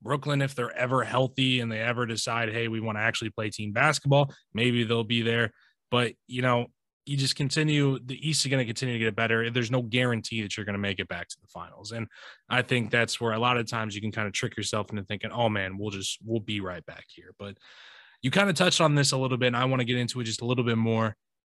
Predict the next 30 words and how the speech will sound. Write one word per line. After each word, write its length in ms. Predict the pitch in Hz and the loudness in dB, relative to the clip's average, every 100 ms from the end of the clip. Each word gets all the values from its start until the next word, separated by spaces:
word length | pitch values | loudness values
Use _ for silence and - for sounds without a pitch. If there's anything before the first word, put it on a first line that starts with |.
| _ _ 123 | _ _ -4
General 380 | 117 170 214 170 | 2 6 6 6
question, 500 | 175 147 - 107 - _ _ _ _ _ - | 4 2 0 -6 -10 _ _ _ _ _ -4
did 180 | 123 170 | 2 6
the 80 | 202 | 10
media 640 | 202 214 143 127 120 113 _ _ _ - | 10 10 8 4 4 0 _ _ _ -10
jump 480 | 123 143 165 143 151 | -2 2 2 -2 -8
the 100 | 151 | -6
gun 480 | 135 131 120 107 101 _ - | 0 0 0 -4 -8 _ -8
on 180 | 117 113 | -6 -4
crowning 520 | - 131 135 135 135 | 0 2 4 4 2
Tatum 420 | 135 120 110 110 | 2 0 0 -4
a 120 | 107 | -4
superstar? 760 | 107 - 123 107 104 - 92 101 | -4 0 -2 -2 -4 -4 -6 -6
Because 260 | 104 120 | -2 2
it 120 | 123 151 | 4 6
happened. 520 | 185 156 104 90 - _ _ - | 6 4 0 -14 -16 _ _ -10
They 120 | 120 | -8
crowned 400 | 110 160 175 160 | 2 6 8 8
him 180 | 151 131 | 6 4
going 260 | 131 127 123 | 4 4 4
into 220 | 120 120 | 2 -2
the 220 | 113 104 | -6 -4
N 120 | 120 113 | -4 0
B 180 | 110 | 0
A 20 | 110 | 0
Finals. 360 | 123 113 101 | 0 0 0
He 80 | 107 | -2
was 100 | 101 | -2
a 60 | 98 | -4
superstar. 560 | - 104 107 107 104 | -4 -4 -4 -4 -4